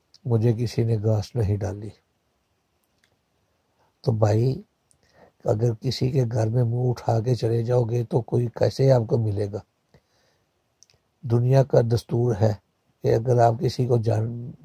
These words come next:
अनजान आदमी को मिलने जाते हैं तो सबसे पहले उसको फ़ोन करते हैं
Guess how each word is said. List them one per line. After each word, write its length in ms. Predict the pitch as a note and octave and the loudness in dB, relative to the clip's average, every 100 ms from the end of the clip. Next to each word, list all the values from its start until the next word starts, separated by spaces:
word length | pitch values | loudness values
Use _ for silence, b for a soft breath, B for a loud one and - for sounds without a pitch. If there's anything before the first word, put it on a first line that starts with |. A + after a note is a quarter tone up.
| D3+ _ | -20 _
अनजान 460 | A#2 A2+ A2+ A2+ A#2+ | -2 0 2 2 4
आदमी 320 | A#2+ A2 B2 | 2 2 0
को 120 | A#2+ A2+ | 0 0
मिलने 340 | A2+ A2+ A#2 | 0 0 0
जाते 340 | A2 A2 - | 0 0 0
हैं 160 | A2+ A#2+ | -2 -2
तो 140 | B2+ A#2 | -2 -2
सबसे 360 | A#2+ A2+ A#2+ | -4 -4 -6
पहले 440 | A2+ A#2 A#2 B2+ B2+ _ b b b b | -2 -4 -2 -4 -4 _ b b b b
उसको 280 | B2 - C#3 | -2 4 4
फ़ोन 340 | - A#2+ B2 A#2 | 4 0 0 2
करते 440 | - A2 - G#2 - | 2 2 0 -6 -2
हैं 140 | A2 | -6